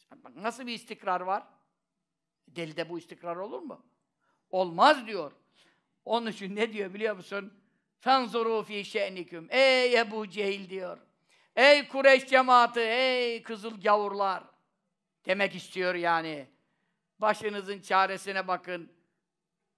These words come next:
"Fe inne vallahi kad nezele bikum emrun azim." Öyle büyük bir iş geldi ki başınıza, çare yok, kurtulamazsınız diyor.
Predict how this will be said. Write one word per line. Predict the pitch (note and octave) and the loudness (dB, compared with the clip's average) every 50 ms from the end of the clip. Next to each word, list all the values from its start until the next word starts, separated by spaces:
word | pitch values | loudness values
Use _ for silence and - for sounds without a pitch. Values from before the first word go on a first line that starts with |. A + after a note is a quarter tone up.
| _ _ _ _ _ _ | _ _ _ _ _ _
"Fe | _ - E3+ F#3+ | _ -6 -6 -6
inne | G3+ G3+ G3 G3 F#3+ | -4 -4 -4 -2 0
vallahi | F#3+ F#3 F#3 F3+ F#3 F#3 F#3 F3+ F3 | 0 0 0 0 2 2 2 2 2
kad | F3+ F#3 F#3 F3+ F3+ | -2 -6 -6 -6 -6
nezele | F3 F3 E3+ F3 F3+ F3 F3 F3 | -10 -8 -8 -8 -8 -8 -8 -10
bikum | F3 E3 E3+ F3+ F3 | -12 -14 -14 -12 -10
emrun | F3 E3+ E3 E3+ F3 F3 | -10 -10 -10 -10 -14 -8
azim." | E3+ E3 D#3+ D#3+ E3+ E3 - | -8 -10 -10 -10 -18 -8 -4
Öyle | G3 F#3+ G3 G3 F#3+ F#3 G#3+ G#3+ F#3 | -2 -2 -2 -4 -2 0 0 0 0
büyük | F#3 G3+ F#3+ F#3+ F3 _ _ | -4 -12 -14 -16 -16 _ _
bir | - F#3+ | -16 -16
iş | F#3 - - _ | -16 -16 -12 _
geldi | G3 F3 F3 E3+ F3+ F#3+ | -6 -6 -6 -6 -10 -12
ki | F3 G3 D#3+ | -12 -10 -8
başınıza, | F3+ E3+ E3 - F3 E3 D#3+ D3+ E3+ G3+ F#3+ - _ _ | -8 -8 -8 -10 -16 -18 -18 -12 -10 -10 -10 -12 _ _
çare | - - - G#3 G#3+ G#3 F#3+ F#3 | -20 -6 0 2 2 2 2 -2
yok, | F#3+ A3 G#3+ - | -6 -8 -8 -10
kurtulamazsınız | - F3+ - - - G3 G3+ G3 E3 D#3+ - - - - - - _ _ | -18 -20 -20 -10 -4 -4 -2 -2 -4 -10 -12 -14 -20 -20 -20 -20 _ _
diyor. | _ F#2+ _ _ | _ _ _ _